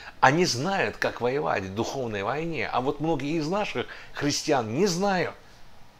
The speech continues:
Поэтому много поражений. Хотя, если мы церковь, мы уже победили. Но мы должны стать частью церкви. А для этого нужно работать и в своей персональной жизни,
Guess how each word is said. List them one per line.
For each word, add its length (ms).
Поэтому 400
много 440
поражений. 640
Хотя, 640
если 320
мы 120
церковь, 460
мы 140
уже 220
победили. 540
Но 80
мы 100
должны 300
стать 280
частью 440
церкви. 440
А 80
для 140
этого 180
нужно 320
работать 560
и 40
в 60
своей 320
персональной 580
жизни, 360